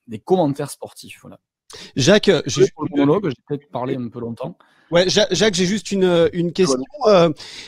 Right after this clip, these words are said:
Speaker 2: euh, est-ce que, j'imagine qu'il est hyper facile à prendre en main pour les, les chroniqueurs, euh, euh, qui, euh, sont pas forcément, euh, habitués à ces outils-là. J'imagine que c'est hyper facile, euh, la formation se fait très rapidement.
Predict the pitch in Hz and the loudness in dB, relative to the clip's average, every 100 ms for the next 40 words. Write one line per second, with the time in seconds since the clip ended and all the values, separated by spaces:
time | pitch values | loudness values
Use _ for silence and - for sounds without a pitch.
0 | _ 151 165 165 175 - 240 233 202 139 | _ 2 2 2 -2 2 4 4 2 0
1 | 180 175 226 196 170 175 175 202 - 196 | 2 2 0 -4 -2 -2 0 -2 0 -2
2 | - 185 - 170 165 147 165 208 - 160 | 0 -4 -4 -4 -4 -2 0 -2 -2 -4
3 | 147 147 143 - 165 160 156 185 202 208 | -4 -4 -8 -2 -2 -2 -2 0 0 0
4 | 156 151 147 139 - - - _ - 85 | 2 2 2 0 -4 -20 -20 _ -14 -12
5 | 104 139 - 165 170 139 113 175 165 143 | -10 -12 -8 0 0 0 0 -2 -2 -4
6 | - 156 180 170 143 135 139 - 170 - | -4 0 2 2 2 0 -6 -2 0 0
7 | 143 131 - 151 185 151 147 175 156 131 | -4 -6 -6 -2 0 0 -4 -4 -6 -8
8 | 147 151 190 170 175 - 202 185 156 139 | -8 -4 -4 0 -2 -2 -4 -2 0 2
9 | 139 135 135 131 135 135 - 165 - - | 2 0 0 -4 -4 -4 -6 -10 -10 -8
10 | 139 135 - 156 175 | -6 -6 -4 -4 -6